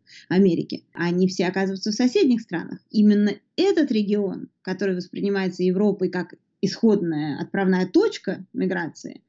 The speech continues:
на самом деле принял на себя наибольшую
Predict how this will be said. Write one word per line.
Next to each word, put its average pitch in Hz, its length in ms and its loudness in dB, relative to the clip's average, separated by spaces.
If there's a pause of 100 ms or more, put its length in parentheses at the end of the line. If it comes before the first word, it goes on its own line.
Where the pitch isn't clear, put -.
(120)
на 196 160 0
самом 262 420 6
деле 214 220 0
принял 214 520 0
на 196 120 -6
себя 190 320 -4
наибольшую 202 920 2